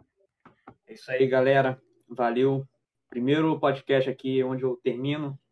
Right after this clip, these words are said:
né? Com certeza vocês sentiram muita falta de mim nos outros podcasts, né? As cinco pessoas que tão ouvindo isso daí agora. E aqui estou eu despedindo agora vocês que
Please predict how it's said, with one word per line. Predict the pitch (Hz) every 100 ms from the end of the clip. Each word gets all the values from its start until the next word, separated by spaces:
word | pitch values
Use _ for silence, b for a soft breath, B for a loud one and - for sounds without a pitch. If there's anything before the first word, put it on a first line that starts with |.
| _ _ _ _ -
né? | 131 139 135 - _ _ _ _ _ _ _
Com | - 185
certeza | 185 147 160 156 139 127 _ _ _ _
vocês | 147 139 156
sentiram | 143 139 156 147
muita | 143 175 185 143
falta | - 156 151
de | 131 131
mim | 139
nos | 135 135
outros | 135 135 -
podcasts, | 131 127 - 131 139 139 - _ -
né? | 127 135 139 -
As | 123
cinco | - 143
pessoas | 139 131 - 135 135
que | -
tão | 131
ouvindo | 131 117 127 131
isso | 120
daí | 120 120
agora. | 117 113 127 135 135 _ _ _ _ -
E | 127
aqui | 123 143
estou | 139 147 139
eu | 147 147 139
despedindo | 127 - 131 131 139
agora | 131 131 139 131 _
vocês | 131 127 - 139 139
que | 135